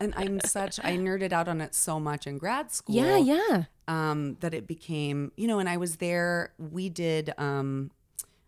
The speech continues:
Speaker 1: it was a Shakespeare program. So we did six months of outdoor rep at the Old Globe. And
Speaker 2: Cool.
Speaker 1: you rehearse for the first month underground in the basement.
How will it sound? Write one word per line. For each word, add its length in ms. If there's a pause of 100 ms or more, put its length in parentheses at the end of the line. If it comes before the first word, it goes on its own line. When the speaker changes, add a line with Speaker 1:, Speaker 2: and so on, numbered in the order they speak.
(160)
Speaker 1:
it 100
was 120
a 60
Shakespeare 420
program. 380
So 140
we 80
did 180
six 300
months 320
of 160
outdoor 420
rep 280
at 100
the 100
Old 200
Globe. 460 (100)
And 500
Speaker 2:
Cool. 320 (100)
Speaker 1:
you 720 (220)
rehearse 520
for 100
the 100
first 400
month 320
underground 600
in 120
the 60
basement. 680